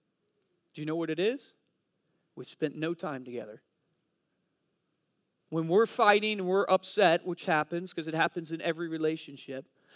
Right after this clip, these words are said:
I look and I go, "When was the last time I bought her flowers? When was the last time I took her out to dinner?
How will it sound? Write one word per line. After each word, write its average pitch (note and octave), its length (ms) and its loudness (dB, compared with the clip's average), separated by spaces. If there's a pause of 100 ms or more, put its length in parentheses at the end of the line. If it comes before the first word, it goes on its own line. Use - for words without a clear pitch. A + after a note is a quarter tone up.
I E3+ 160 4
look G3+ 340 2
and G3 100 -2
I F#3 100 2
go, F3 300 4
"When D#3+ 220 -4
was G3 140 -8
the F3 60 -6
last F3 300 -2
time E3 220 -4
I D3+ 80 -2
bought D3 240 -4
her C#3 80 -8
flowers? C3+ 500 -6
When D#3+ 140 -8
was F3+ 160 -8
the E3 80 -8
last D#3+ 320 -2
time D#3 180 -6
I C#3+ 60 -6
took - 260 -14
her D3+ 100 -4
out D3 180 -6
to C#3 80 -12
dinner? C#3+ 300 -8